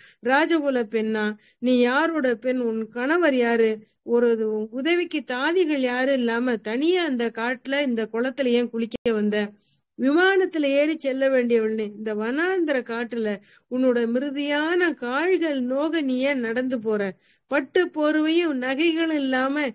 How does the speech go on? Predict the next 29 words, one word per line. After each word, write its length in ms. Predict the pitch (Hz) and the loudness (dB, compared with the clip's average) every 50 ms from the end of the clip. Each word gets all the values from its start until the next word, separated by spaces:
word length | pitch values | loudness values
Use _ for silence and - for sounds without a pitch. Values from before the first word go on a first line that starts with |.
| _ _ _ _ _ - | _ _ _ _ _ -2
அஹ், 840 | 247 254 247 247 247 240 233 233 233 226 220 214 214 214 208 202 202 208 _ _ - | 0 2 4 4 4 4 4 4 4 2 2 0 0 0 -2 -4 -6 -10 _ _ -12
ஏன் 260 | 226 247 294 330 349 | -6 -2 0 0 0
இப்படி 280 | 339 254 240 277 240 240 | 0 -2 -4 -4 -2 -2
இருக்க, 300 | 240 240 233 247 233 208 | -2 -2 -2 -4 -4 -4
பறவைகள் 760 | 214 - 247 262 294 330 359 349 359 339 302 294 277 254 | -2 -2 0 2 2 2 2 2 2 2 2 2 0 0
கூட 220 | 214 254 277 285 302 | 0 0 2 2 4
உன்னோட 340 | 277 254 240 233 233 226 220 | 4 4 4 2 2 2 2
அழகை 340 | 214 214 233 247 262 285 | 2 2 2 2 0 -2
கண்கொள்ளாம 880 | 285 - 240 220 220 233 220 247 247 247 247 254 254 277 294 311 285 226 - - - - - | -4 -4 -4 -2 -2 0 0 2 2 2 2 2 2 2 0 0 -2 -4 -8 -18 -20 -20 -16
அப்படி 380 | _ - 220 233 254 320 320 294 | _ -4 -2 2 2 2 2 2
சிமிட்டாம 880 | 262 233 226 220 208 - 269 277 285 294 262 240 302 311 320 311 320 247 240 | 2 0 0 -2 -4 -4 -2 0 0 0 0 0 0 0 0 0 -2 -2 -2
பாத்துக்கிட்டு 440 | 254 240 240 247 262 240 233 196 | -2 -2 0 0 -2 -2 -2 -2
இருக்கு, 340 | 220 220 202 185 208 202 196 - _ _ _ _ _ _ _ - | -2 -4 -2 0 -2 -2 -2 -6 _ _ _ _ _ _ _ -6
உன்னுடைய 440 | - 277 302 320 311 311 285 269 254 | 0 2 2 4 4 4 2 2 2
காலடிகள் 920 | 254 262 269 285 330 370 403 403 392 381 349 359 302 294 294 269 254 233 - | 0 -4 -4 -2 0 0 0 0 0 0 0 0 2 2 0 0 0 -2 -4
பதியறதுக்கு 600 | 247 247 254 254 285 302 294 285 269 - 294 240 | -6 -8 -4 -2 -2 -2 -2 -2 -4 -6 -6 -6
இந்த 260 | 311 277 254 247 240 | -4 -2 0 0 -2
பூமி 400 | 226 208 254 302 339 349 330 339 | -2 -2 -2 -2 0 2 2 2
என்ன 320 | 294 254 254 254 285 302 277 | 2 2 0 0 -4 -4 -6
புண்ணியம் 460 | 233 254 269 262 277 294 294 269 254 | -6 -4 -2 -2 0 0 0 0 0
பண்ணுச்சோ 400 | 254 247 247 233 - 262 262 262 - 247 | 0 0 -2 -2 0 0 -2 0 0 0
தெரியல, 360 | 233 220 220 226 214 214 208 196 202 | 0 2 2 0 0 -2 -2 -2 -2
உன்னோட 340 | 214 226 233 226 220 214 214 | 0 0 0 0 0 -2 -4
தகப்பன் 540 | - 214 214 240 277 262 - 302 285 254 240 | -4 -4 -2 -2 -2 -2 -2 -2 -2 0 2
யார், 260 | 233 233 240 240 240 | 2 2 2 0 -2
கணவர் 500 | - 214 208 214 233 269 294 285 262 233 | -4 -4 -2 0 0 2 2 2 2 2
யார், 180 | 233 233 254 | 2 0 0
அவரை 300 | 254 240 226 214 202 196 185 - | 0 -2 -2 -2 -4 -4 -6 -6
பார்க்கணும்னு" 800 | 208 214 233 233 - 233 220 208 208 214 233 262 277 233 185 | -4 -4 -4 -4 -4 -4 -2 0 0 0 2 2 0 0 -2